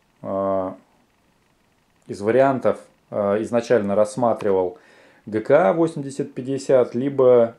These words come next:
а, был, а, Godzilla восемьдесят пятьдесят. То есть они по форм-фактору очень похожи, но, а, вот в этих местах, а, у них такие, э, длинные, м, выступы, которые не дают закрепить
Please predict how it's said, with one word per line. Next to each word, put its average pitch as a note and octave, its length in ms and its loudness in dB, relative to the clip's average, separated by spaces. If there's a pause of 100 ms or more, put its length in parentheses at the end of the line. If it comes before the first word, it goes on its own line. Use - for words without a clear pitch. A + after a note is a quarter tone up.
(140)
а, G2+ 460 -4 (1080)
был, A#2+ 640 0
а, G2+ 320 2
Godzilla A2 380 -2
восемьдесят G2+ 580 -6
пятьдесят. G#2+ 460 -4
То G2 60 -6
есть - 100 -12
они G2+ 160 -6
по G#2 180 2
форм-фактору G#2+ 640 0
очень A2 200 -6
похожи, B2 580 0
но, G#2+ 360 -2 (440)
а, G#2+ 120 -2
вот A2 180 0
в - 20 0
этих A#2 260 0
местах, B2 380 -2 (520)
а, G2+ 320 2
у B2 120 -4
них C3 160 -2
такие, A#2+ 460 2 (300)
э, G2+ 600 -4
длинные, G#2+ 600 0 (520)
м, - 480 -12
выступы, C#3+ 460 2
которые C3+ 600 4 (840)
не A2+ 140 -2
дают C3 380 4
закрепить B2 600 -4